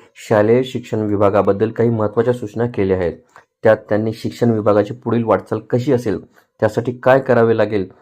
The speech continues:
याबद्दल विविध घटकांशी चर्चा करत असल्याचे सांगितले आहे. शालेय शिक्षण विभागाचा रोडमॅप लवकरच तयार केला जाईल,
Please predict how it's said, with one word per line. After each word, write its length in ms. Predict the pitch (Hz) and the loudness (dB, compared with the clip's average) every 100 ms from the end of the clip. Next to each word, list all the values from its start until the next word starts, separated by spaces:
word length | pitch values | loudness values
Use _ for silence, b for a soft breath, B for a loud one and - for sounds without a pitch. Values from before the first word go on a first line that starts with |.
| b b | b b
याबद्दल 440 | 107 107 104 101 110 | 2 2 0 -4 -4
विविध 260 | 104 117 | -4 0
घटकांशी 500 | 110 101 - 107 107 | 0 -2 -2 -2 -2
चर्चा 360 | 110 110 - 98 | -4 -4 -2 -4
करत 200 | 107 110 | -2 -4
असल्याचे 360 | 101 98 92 147 | -4 -6 -4 -4
सांगितले 500 | 120 95 92 80 82 | -2 -4 -4 -6 -6
आहे. 220 | 82 - - _ _ _ _ _ | -8 -14 -16 _ _ _ _ _
शालेय 400 | - 107 104 113 | 2 4 4 2
शिक्षण 300 | 113 120 110 | -2 -6 -4
विभागाचा 480 | 107 104 104 104 104 | 0 0 0 2 2
रोडमॅप 440 | 104 104 110 - | 2 2 -2 -2
लवकरच 500 | 98 104 123 127 123 | -2 0 0 0 2
तयार 180 | 104 101 | 2 2
केला 240 | 104 98 | 0 -2
जाईल, 200 | 98 117 | 2 0